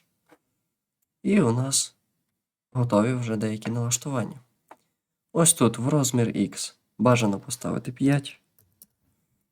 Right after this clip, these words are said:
у розмір Y бажано поставити три, у розріз X бажано поставити шість,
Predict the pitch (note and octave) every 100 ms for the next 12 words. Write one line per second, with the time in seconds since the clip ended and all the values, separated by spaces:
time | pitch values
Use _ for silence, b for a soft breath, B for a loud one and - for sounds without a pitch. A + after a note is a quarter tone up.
0 | _ _ D3 C#3 B2 C3 A#2+ A#2 - G#2
1 | G#2 - - - _ _ _ _ _ _
2 | B2+ B2+ A#2 G2+ - A#2+ - - A#2 C3
3 | B2+ D#3+ D#3 - _ _ _ _ _ _
4 | _ _ _ _ _ _ _ _ _ _
5 | _ _ _ _ _ - C#3 A2+ A#2+ G#2+
6 | G#2 F#2+ - - - G2 - - - _
7 | _ _ _ _ _ - A2+ A#2+ G#2+ G2+
8 | - - - G#2 F#2 E2+ - - - -
9 | _ - - F3 - -